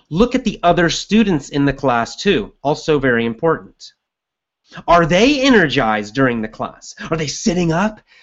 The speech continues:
with their eyes open and really listening and seem to be enjoying the class? Are they participating? Are they talking or shouting?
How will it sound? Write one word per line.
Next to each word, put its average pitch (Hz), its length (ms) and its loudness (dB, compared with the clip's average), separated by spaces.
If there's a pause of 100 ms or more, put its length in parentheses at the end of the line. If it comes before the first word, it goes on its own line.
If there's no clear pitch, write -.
with 147 100 -4
their 127 140 -2
eyes 151 320 -2
open 170 320 0
and 127 160 -2
really 156 240 0
listening 180 520 -2
and 135 140 -2
seem 160 380 0
to 156 120 -8
be 143 200 2
enjoying 135 640 0
the - 80 0
class? 214 560 -4 (580)
Are 170 80 0
they 175 120 0
participating? 185 920 -2 (1080)
Are 120 80 -10
they 156 260 -4 (380)
talking 151 420 -2
or 104 120 -16
shouting? 180 720 0